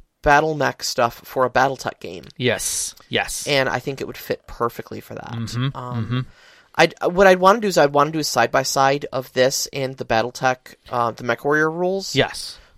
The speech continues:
Speaker 1: Um, just to see where they, 'cause they've also got, like, a life path system
Speaker 2: Very
Speaker 1: and stuff
Speaker 2: much
Speaker 1: like
Speaker 2: so.
Speaker 1: that,
Speaker 2: Yeah, I
Speaker 1: so.
Speaker 2: was, I was kind of doing a little bit of research on that, but I, I feel there's a lot of interesting weight between
Speaker 1: There,
Speaker 2: them.
Speaker 1: there, look, if, if you told me we were doing Traveler for it, I'd be like, "Okay."
Speaker 2: Yeah.
Speaker 1: Like, no, no questions asked.
Speaker 2: Yeah.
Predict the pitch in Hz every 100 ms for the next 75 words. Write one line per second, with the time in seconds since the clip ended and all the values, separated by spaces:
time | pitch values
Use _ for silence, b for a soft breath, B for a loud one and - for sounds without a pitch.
0 | - 147 139 131 139 143 - - 131 123
1 | 143 143 147 120 123 - 123 117 120 117
2 | - 117 107 - - 120 139 135 117 -
3 | 101 107 110 113 139 139 - 175 - 170
4 | 147 120 - - 131 113 160 139 180 156
5 | 139 202 208 214 220 - - 220 220 -
6 | 120 - - - - 170 151 127 123 123
7 | 123 123 135 123 - 120 110 113 - -
8 | 120 196 196 - - 156 160 - 165 147
9 | 156 - 160 190 247 240 226 185 170 151
10 | 156 147 143 127 147 143 156 139 139 131
11 | - - - - 127 117 - 139 135 -
12 | 151 156 147 156 151 135 117 113 104 -
13 | -